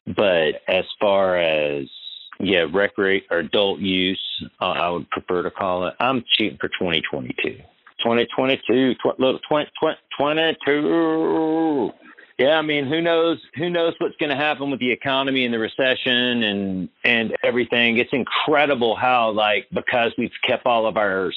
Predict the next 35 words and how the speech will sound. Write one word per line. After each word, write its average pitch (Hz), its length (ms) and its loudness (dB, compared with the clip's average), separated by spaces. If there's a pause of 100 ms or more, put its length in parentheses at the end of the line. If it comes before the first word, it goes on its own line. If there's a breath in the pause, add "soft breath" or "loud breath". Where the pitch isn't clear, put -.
spending 120 560 2
and 98 140 -2
whatnot 113 500 -2
internal, 117 800 -2 (440 loud breath)
and 110 120 0
everybody's 110 420 0
just, 101 220 -2
like, 107 200 0 (200)
sitting 104 220 0
at 110 120 -2
home 117 640 0
and 95 200 -4
buying 110 400 2
stuff 110 240 0
online 113 960 2
and 98 200 -4
saving 107 400 2
money 117 500 2
and 98 100 -2
not 107 280 -2
doing 117 360 0 (100)
stuff. 110 540 2 (100)
And, 85 260 -2 (680 loud breath)
you 117 160 2
know, 95 640 2 (180)
it's, - 480 0
uh, 90 400 2 (720)
our, 127 180 0
our 107 200 2
economy 143 480 0
isn't 98 180 -4
so 107 100 2
bad 104 320 2
right 87 200 -2
now. 78 240 -4